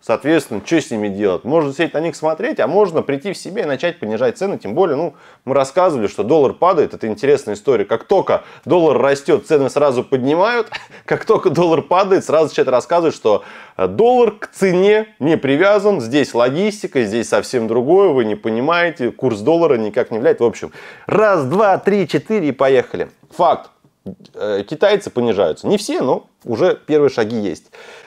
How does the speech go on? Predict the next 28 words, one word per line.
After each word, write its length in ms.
Далее, 460
Nissan. 500
Тоже 300
пришла 600
рассылка 720
ребятам, 460
что, 320
э, 440
по 120
десятое 500
апреля 340
продажи 520
ноль. 380
Соответственно, 800
динамика 560
вообще 280
нулевая, 580
звонков 520
нет, 220
ничего 340
нету. 340
Поэтому, 360
ребята, 400
убираем 560
нахрен 380
все 200
наценки, 520
уже 260